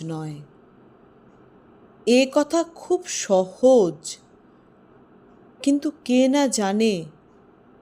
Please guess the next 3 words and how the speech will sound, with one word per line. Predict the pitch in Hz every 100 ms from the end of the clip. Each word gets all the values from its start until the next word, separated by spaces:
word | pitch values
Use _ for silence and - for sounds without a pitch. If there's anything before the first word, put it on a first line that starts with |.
| - _ _ -
সহজ | - - 196 185 196 -
কথা | - 175 175 214 226 240 233 - _ _ _ _ _ _ _ _ -
ঠিক | - 311